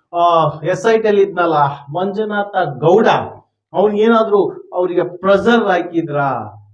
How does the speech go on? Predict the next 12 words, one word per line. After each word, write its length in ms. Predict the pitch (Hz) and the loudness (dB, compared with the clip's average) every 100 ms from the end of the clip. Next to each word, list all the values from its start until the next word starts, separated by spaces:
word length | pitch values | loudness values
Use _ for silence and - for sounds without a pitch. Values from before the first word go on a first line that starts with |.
| _ _ _ _ _ 226 | _ _ _ _ _ 2
ಸೌಜನ್ಯ 480 | 294 302 294 285 | 4 8 6 6
ಹೋರಾಟಗಾರರಿಗೆ 1600 | 285 262 240 233 240 247 247 254 233 214 214 208 196 202 202 240 | 4 4 4 2 4 4 2 0 -4 -2 -4 -6 -10 -10 -2 -2
ಒಂದು 500 | 233 196 196 185 151 | -2 -4 -4 -4 -4
ಗೆಲುವಿನ 500 | 127 165 254 254 254 247 220 | -4 0 4 4 4 2 0
ನಿರೀಕ್ಷೆ 480 | 170 170 254 - 233 | -4 -4 -4 -2 -4
ಅಂತ 200 | 214 - | -4 -4
ಹೇಳಿದ್ರು 460 | 180 165 165 190 202 | -8 -8 -8 -8 -8
ತಪ್ಪಾಗ್ಲಾರ್ದು. 920 | - 147 - 151 143 143 131 117 117 - _ - | -8 -10 -6 -8 -6 -6 -6 -10 -14 -18 _ 2
ಸತ್ಯ 360 | 294 - 320 214 240 202 | 2 2 2 2 4 2
ಯಾವತ್ತಿದ್ರು 800 | 196 185 240 254 247 214 202 180 | 0 0 2 0 -4 -10 -8 -8
ಗೆಲ್ಲುತ್ತೆ 480 | 127 160 202 202 196 | -6 -6 -6 -6 -10
ಕಣ್ರಿ. 720 | - 165 147 147 165 165 - | -8 -10 -6 -6 -8 -10 -18